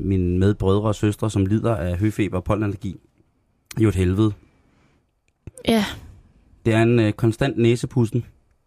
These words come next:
Speaker 1: hosten, øh, astma-ting. Det, det, for en gangs skyld, lige præcis på den her tidspunkt af året, hvor man får det her pollenallergi, så er det bare ikke så fedt at være ryger.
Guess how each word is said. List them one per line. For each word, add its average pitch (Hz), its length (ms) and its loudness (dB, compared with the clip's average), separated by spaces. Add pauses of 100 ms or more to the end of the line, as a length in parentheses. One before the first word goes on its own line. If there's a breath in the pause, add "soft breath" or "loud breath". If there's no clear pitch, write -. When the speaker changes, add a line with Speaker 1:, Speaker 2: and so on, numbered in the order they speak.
(640)
Speaker 1:
hosten, 123 580 0 (1400)
øh, 92 440 0 (120)
astma-ting. - 1160 -4 (800)
Det, 127 260 2
det, 107 180 -4
for - 80 -2
en 135 80 -2
gangs - 200 -4
skyld, 139 260 0 (380)
lige 156 140 0
præcis 143 240 -2
på 135 80 -2
den 135 80 2
her 135 60 0
tidspunkt 127 420 -2
af 113 40 2
året, 110 120 2
hvor 113 80 2
man 113 160 2
får 107 160 -2
det 113 100 2
her 110 60 0
pollenallergi, 107 540 -4 (920)
så 127 140 -2
er 120 40 4
det 113 100 -4
bare 113 240 2
ikke 135 140 -4
så 127 60 -4
fedt 110 180 0
at 101 60 0
være 101 100 2
ryger. 85 240 0